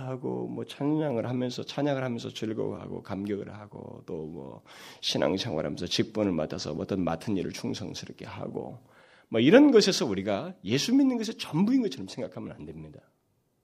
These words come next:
우리가 신앙생활하는 가운데서 하나님이 우리에게 주시고 깨닫게 하시고 일상생활 속에서 많은 것을,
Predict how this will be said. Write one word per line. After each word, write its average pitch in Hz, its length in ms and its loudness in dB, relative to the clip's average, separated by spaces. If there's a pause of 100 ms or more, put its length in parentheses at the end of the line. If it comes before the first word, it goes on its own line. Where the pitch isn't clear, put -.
(440)
우리가 101 200 4
신앙생활하는 104 760 4
가운데서 98 460 0
하나님이 190 800 8 (300)
우리에게 214 640 4
주시고 151 600 2
깨닫게 156 440 6
하시고 147 240 0
일상생활 226 800 6
속에서 202 360 0
많은 190 300 6
것을, 202 320 8